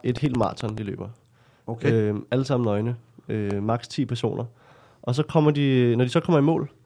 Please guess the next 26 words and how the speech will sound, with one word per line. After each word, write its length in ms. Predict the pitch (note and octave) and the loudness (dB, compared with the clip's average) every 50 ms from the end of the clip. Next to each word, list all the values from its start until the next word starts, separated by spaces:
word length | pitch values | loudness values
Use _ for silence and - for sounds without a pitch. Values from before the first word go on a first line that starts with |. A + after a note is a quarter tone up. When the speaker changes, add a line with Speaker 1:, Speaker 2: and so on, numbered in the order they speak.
| _ _ - - - _ _ _ _ | _ _ -20 -20 -20 _ _ _ _
Speaker 1:
så 120 | - - | -6 -6
den, 200 | C#3+ D#3 D#3+ D3+ | 0 0 0 0
der 60 | D#3+ - | 0 -2
kommer 220 | - D3+ B2+ A#2+ | 0 2 2 2
sidst, 540 | A#2 - - F#3+ F#3+ F#3+ - - - - - _ _ _ _ _ _ _ _ _ _ _ | 0 0 -2 -2 -2 -4 -6 -14 -18 -20 -20 _ _ _ _ _ _ _ _ _ _ _
bliver 200 | - C3+ C3 C3 | -6 -2 0 0
ligesom, 380 | A#2+ B2+ B2 - D3 C3 B2+ A#2+ A#2 _ _ _ - _ _ - _ _ _ _ _ _ _ _ | 0 0 -2 -2 -2 -2 -2 -2 -6 _ _ _ -20 _ _ -20 _ _ _ _ _ _ _ _
for 120 | - - A#2 | -4 -2 -2
ligesom 220 | A#2+ A2+ B2+ A#2+ | -2 -2 -4 -4
at 60 | A2+ | -4
sige, 280 | A2+ - A#2 G#2+ G#2 G2 - _ _ - - | -4 -6 -8 -8 -8 -8 -12 _ _ -4 -2
"Du 60 | B2 | 2
var 100 | A#2 A2 | 2 2
ikke 120 | A2 A2 | 2 2
hurtig 200 | - A#2+ B2+ B2+ A#2+ | 2 0 2 2 2
nok", 160 | G2+ B2+ C3 - - - - - - - - - - | 0 0 0 -4 -12 -20 -20 -20 -20 -20 -20 -14 -4
bliver 160 | B2+ C3 B2 | 0 2 4
udstillet 520 | C3+ E3 E3 E3 - - D3 G#2 G#2+ G#2 - - - _ _ - _ _ _ _ _ - | 4 4 2 0 0 -2 -2 -2 -2 -8 -10 -12 -20 _ _ -20 _ _ _ _ _ 0
inde 160 | C#3 E3 F3 | 2 2 2
på 100 | E3+ C#3+ | 2 0
restauranten. 500 | B2 G#2+ - - G#2+ G2+ D#2+ - F#2 G#2 A#2 - _ _ _ _ _ - | 0 0 0 -2 -2 -2 -2 -2 -6 -10 -12 -16 _ _ _ _ _ -4
Speaker 2:
Ja. 180 | A2 A#2 C#3 C3+ - - - _ _ - | -2 -2 -2 -2 -4 -8 -20 _ _ -2
Speaker 1:
Øhm, 440 | A2+ A2+ A2+ G#2+ G#2+ G#2 G#2+ G#2+ - - | 0 2 2 2 2 0 0 -2 -6 -4
i 80 | A#2 A#2 | -4 -2
en 100 | A2+ G#2+ | -2 -2
glasmontre, 720 | - A2+ A2 A#2 A#2 - - B2+ A#2 A2 A2 - - G2+ | -2 -2 -2 -2 -2 -2 -2 0 0 0 -2 -4 -4 -6